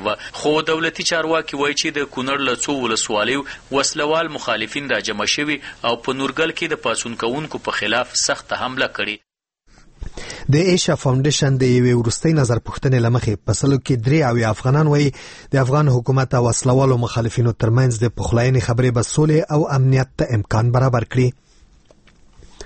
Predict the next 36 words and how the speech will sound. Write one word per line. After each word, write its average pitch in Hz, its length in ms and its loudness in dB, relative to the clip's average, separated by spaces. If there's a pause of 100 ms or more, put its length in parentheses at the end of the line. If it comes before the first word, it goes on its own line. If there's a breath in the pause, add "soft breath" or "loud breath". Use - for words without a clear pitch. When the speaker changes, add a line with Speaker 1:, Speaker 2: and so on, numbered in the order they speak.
(240 loud breath)
Speaker 2:
دا 143 100 2
نظر 120 240 0
پوښتنه 139 320 0 (380 loud breath)
په 139 100 4
روان 139 240 2
دوه 131 200 0
زره 131 120 2
څوارلسم 123 540 2
میلادي 123 340 2
کال 120 200 0
کې 123 80 2 (120)
په 120 40 0 (100)
څلور 139 340 4
دېرشو 120 320 0
ولایتونو 117 480 2
کې - 120 -2 (100)
ترسره 107 360 0
شوې، 127 240 4 (460 loud breath)
چې 135 160 2 (480)
د 113 240 2 (100)
سولې، 139 480 2
اداري 135 300 2
فساد 135 340 0 (320 loud breath)
او 131 160 4
نورو 143 380 4
مسایلو 135 420 2
په 165 40 0 (100)
اړه 147 340 4
له 117 80 2 (140)
خلکو 117 400 2
نظر 123 260 0
پوښتل 120 400 0
شوی. 131 240 4 (540 loud breath)
د 147 240 2
ناجیه 135 340 2
ساپۍ 147 260 2